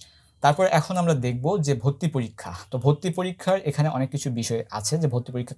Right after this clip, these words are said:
কবে হবে। তো এই বিষয়টা হচ্ছে যে ভর্তি পরীক্ষার তারিখ তোমার একুশ চার দুই হাজার পঁচিশ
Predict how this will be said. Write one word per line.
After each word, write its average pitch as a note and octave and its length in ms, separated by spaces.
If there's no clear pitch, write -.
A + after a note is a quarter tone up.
কবে E3+ 240
হবে। F2 160
তো - 40
এই C#3 120
বিষয়টা C#3 320
হচ্ছে C#3+ 220
যে D#3 80
ভর্তি A#2+ 280
পরীক্ষার C#3 320
তারিখ C#3 220
তোমার A#2 260
একুশ D#3+ 420
চার C3 220
দুই A#2 120
হাজার A#2 160
পঁচিশ D3 360